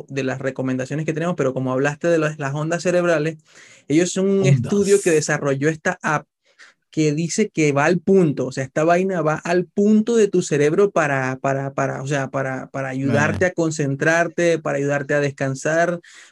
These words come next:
Speaker 1: para ayudarte a dormir, y está trabajando con neurociencia, es una cosa súper loca, y la app se llama Endel, está disponible para cualquier cosa, creo que para solo cosas de Apple, pero también está disponible para Android,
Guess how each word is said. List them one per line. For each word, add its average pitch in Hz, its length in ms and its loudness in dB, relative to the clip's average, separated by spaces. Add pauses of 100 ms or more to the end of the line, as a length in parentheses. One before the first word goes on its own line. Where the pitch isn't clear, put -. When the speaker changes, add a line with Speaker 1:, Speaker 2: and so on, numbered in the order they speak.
Speaker 1:
para 139 160 0
ayudarte 139 380 2
a 143 60 4
dormir, 143 560 2 (600)
y 202 200 0
está 175 260 0
trabajando 170 500 2
con 156 200 2
neurociencia, 151 880 0
es 147 80 0
una 170 180 0
cosa 180 300 -2
súper 185 400 0
loca, 170 200 2
y 170 120 -2
la 139 180 -4
app 139 160 -6
se - 140 -4
llama 151 240 0 (100)
Endel, 147 560 2
está 143 320 -4
disponible 160 520 0
para 143 300 -4
cualquier 147 540 -2
cosa, 127 340 2
creo 147 160 -4
que 170 120 -2
para 147 180 -6
solo 160 300 0
cosas 165 240 0
de 160 100 2
Apple, 165 320 2 (460)
pero 143 340 2
también 143 280 0
está 160 100 0
disponible 160 360 0
para 147 300 0
Android, 190 400 2